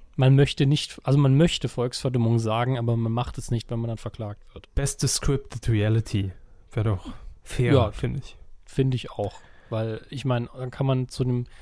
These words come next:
Speaker 1: ich schließe ja nicht aus, dass man in dieser Kategorie was Gutes machen kann, aber dann könnte man die vielleicht in eine Kategorie packen, damit man sich hier nicht so gegenseitig beschmutzt.
Speaker 2: Ja, bestes Fäkalformat oder
Speaker 1: Ja. Beste Sch-,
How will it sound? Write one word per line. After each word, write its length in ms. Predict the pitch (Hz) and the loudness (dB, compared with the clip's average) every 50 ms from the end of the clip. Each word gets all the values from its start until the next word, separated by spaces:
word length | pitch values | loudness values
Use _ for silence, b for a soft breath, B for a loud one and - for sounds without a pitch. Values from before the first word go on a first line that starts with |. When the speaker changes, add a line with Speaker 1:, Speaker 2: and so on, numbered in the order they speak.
| B B B | B B B
Speaker 1:
ich 180 | - - - | -8 -8 -6
schließe 340 | - - 165 165 165 - - | 0 2 2 2 4 2 2
ja 60 | 143 | 2
nicht 180 | 135 131 - - | 2 0 -2 -2
aus, 220 | 123 123 131 - | -2 -2 -2 -2
dass 140 | - 123 - | -4 -4 -4
man 120 | - 120 113 | -2 -2 0
in 40 | |
dieser 220 | 117 120 120 123 120 | 0 0 0 0 0
Kategorie 460 | - 120 - 127 117 120 120 123 120 | -2 -4 -4 -2 -2 0 2 2 2
was 180 | 113 104 - - | 0 -2 0 0
Gutes 320 | 156 165 175 - - - | 0 0 0 -2 -2 0
machen 280 | 185 165 - - 175 156 | 0 2 2 2 0 0
kann, 260 | - 151 156 175 180 b b b b b b b b b b b b b | -2 -4 -6 -6 -8 b b b b b b b b b b b b b
aber 220 | - - 127 135 135 | -2 0 2 4 4
dann 200 | 127 131 127 - | 4 2 0 0
könnte 200 | - - 147 - - | 0 0 0 2 2
man 120 | 165 147 | 2 2
die 80 | 135 131 | 2 0
vielleicht 320 | - 135 123 117 - - | -2 -2 -2 -2 -2 -4
in 80 | 127 117 | -4 -6
eine 280 | 120 117 117 127 139 131 | -4 -2 0 0 0 0
Kategorie 400 | - 131 - 131 127 120 120 117 | 0 0 2 2 2 2 2 0
packen, 340 | - - - - - 135 | 0 0 0 0 0 0
damit 220 | 120 107 113 113 - | 2 0 0 0 0
man 100 | 120 110 | 0 0
sich 120 | 110 107 | 0 0
hier 100 | - 131 | 0 0
nicht 100 | 123 120 | 0 0
so 120 | - 117 104 | 0 -2 -2
gegenseitig 540 | 113 117 127 131 117 117 110 - - - | 0 0 0 0 0 -2 -4 -6 -6 -4
beschmutzt. 500 | - - - - 104 98 - - - - - - - - - - - - - - - - - - - - - - - - - - - - - - | -4 -4 -2 -2 -2 -4 -4 -6 -14 -20 -20 -20 -20 -20 -20 -20 -20 -20 -20 -20 -20 -20 -20 -20 -20 -20 -20 -20 -20 -20 -20 -20 -20 -20 -6 -2
Speaker 2:
Ja, 280 | 175 151 135 127 143 - - - - - | 0 2 2 2 2 0 -2 -8 -8 -4
bestes 340 | - 143 139 - - 127 - | -4 -2 -2 0 0 -2 -2
Fäkalformat 1080 | - - 131 - - 127 123 135 147 - - 135 123 123 120 120 123 123 120 - - - - - - - - | 0 -2 -2 0 0 0 2 2 2 2 0 0 2 2 2 4 2 2 0 -2 -8 -14 -14 -16 -18 -10 -6
oder 160 | 175 139 - | 0 4 6
Speaker 1:
Ja. 280 | 185 190 180 160 135 - - - - - - - - - - - - - - b b b b - | 8 8 8 6 4 0 -6 -14 -20 -20 -20 -20 -20 -14 -12 -12 -12 -12 -16 b b b b 4
Beste 300 | - 156 156 - - - | 4 4 4 4 0 -4
Sch-, 160 | - - - | -4 -4 -6